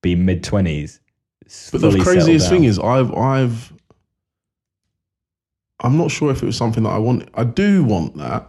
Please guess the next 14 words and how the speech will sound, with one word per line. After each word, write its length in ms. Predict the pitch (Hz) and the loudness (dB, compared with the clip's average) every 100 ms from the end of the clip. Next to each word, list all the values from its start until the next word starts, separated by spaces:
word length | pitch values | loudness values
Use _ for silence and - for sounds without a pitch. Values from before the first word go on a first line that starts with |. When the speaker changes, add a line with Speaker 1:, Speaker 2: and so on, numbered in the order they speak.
| - _ _ _ | -20 _ _ _
Speaker 2:
I 100 | 92 | -6
do 240 | 98 135 135 | -2 0 0
want, 360 | 98 - - | 0 -4 -4
want 140 | 101 87 | -4 -4
to 40 | |
settle 240 | - - | -4 -8
down, 220 | 85 85 85 | -8 -8 -8
but 140 | 76 | -4
I'm 180 | 104 107 | -2 0
very 220 | 123 120 | 0 0
scared 280 | 113 117 107 | -2 -2 -2
of 140 | 101 | 0
making, 460 | 107 101 92 90 85 _ _ _ _ _ _ _ _ _ _ _ _ _ - _ _ _ 82 - - | -2 -2 -4 -6 -10 _ _ _ _ _ _ _ _ _ _ _ _ _ -20 _ _ _ -20 -18 -6
uh, 640 | 101 92 90 92 92 98 | -4 -2 -2 -4 -4 -6